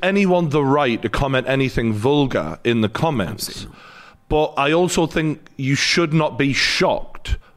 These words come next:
Speaker 1: and appalled when your arse is front row and centre on almost every video and you get men commenting about it because it's right fucking there. You can't play dumb.
Speaker 2: So I
Speaker 1: Stop
Speaker 2: sort of
Speaker 1: acting like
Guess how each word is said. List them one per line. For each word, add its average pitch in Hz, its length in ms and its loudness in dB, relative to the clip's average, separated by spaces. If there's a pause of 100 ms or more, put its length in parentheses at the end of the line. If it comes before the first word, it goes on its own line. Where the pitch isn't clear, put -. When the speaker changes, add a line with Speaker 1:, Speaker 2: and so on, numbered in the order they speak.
(360)
Speaker 1:
and 143 140 0
appalled 92 840 0 (380)
when 147 440 0
your 143 300 4
arse 156 320 2
is 131 180 2
front 196 400 -2
row 175 160 4
and 156 100 2
centre 135 380 0
on 120 120 2
almost 151 380 2
every 127 240 2
video 113 600 -2 (340)
and 147 160 -2
you 156 140 2
get 160 220 0
men 135 240 0
commenting 147 520 -2
about 98 320 0
it 95 80 -2
because 135 300 -2
it's 135 120 -6
right 143 380 0
fucking 120 460 -2
there. 135 260 0 (220)
You 147 120 -2
can't 202 300 0
play 156 220 2
dumb. 127 560 0
Speaker 2:
So - 220 -2
I - 20 0
Speaker 1:
Stop 185 220 -2
Speaker 2:
sort - 20 -12
of 180 160 -2
Speaker 1:
acting 165 240 0
like 139 520 0